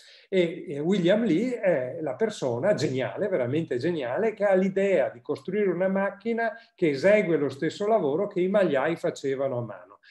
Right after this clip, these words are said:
Io non so se voi li avete visti, io avevo una nonna quando ero bambino che era capace di lavorare ai ferri le maglie, mi faceva dei bellissimi maglioni, era una, un, un artista veramente. È andata persa, credo, in gran parte quella tradizione, ma in realtà nei secoli passati c'era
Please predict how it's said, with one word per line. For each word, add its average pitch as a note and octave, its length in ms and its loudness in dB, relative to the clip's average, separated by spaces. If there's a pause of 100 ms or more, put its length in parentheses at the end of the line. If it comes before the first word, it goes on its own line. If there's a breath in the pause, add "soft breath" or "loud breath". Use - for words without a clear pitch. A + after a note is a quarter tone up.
(140)
Io D#3 80 -2
non B2 120 -4
so C#3+ 160 -2
se C3+ 140 -4
voi C#3 140 4
li C3 80 0
avete B2+ 280 2
visti, D3+ 300 -2
io D3 80 2
avevo C3+ 180 2
una C3 160 0
nonna B2 340 -2
quando B2 240 -4
ero B2+ 180 -2
bambino D3+ 640 -2 (220 loud breath)
che F#3 260 2
era C#3 340 -4
capace D#3 500 0
di B2 80 -4
lavorare C3 760 0
ai F3+ 240 2
ferri E3+ 480 0
le F3 140 2
maglie, C#3 380 -2
mi B2 80 -6
faceva G3 260 -6
dei D#3+ 140 -2
bellissimi C#3 500 -6
maglioni, A#2 580 -6
era A#2 180 -6
una, A2 260 -8 (380 soft breath)
un, C#3+ 300 -12
un C#3+ 80 -6
artista E3 480 -4
veramente. A2 520 -4 (240 soft breath)
È - 60 -20
andata C3 300 -4
persa, B2+ 340 -6
credo, B2 180 -6
in A2+ 80 -4
gran A2 220 -8
parte B2+ 360 -6
quella A2 220 -12
tradizione, F3 600 -6
ma G3 100 -4
in E3 60 -2
realtà D3 300 -2
nei E3+ 140 -2
secoli D3 460 -2
passati D3 540 -4
c'era G3+ 500 -4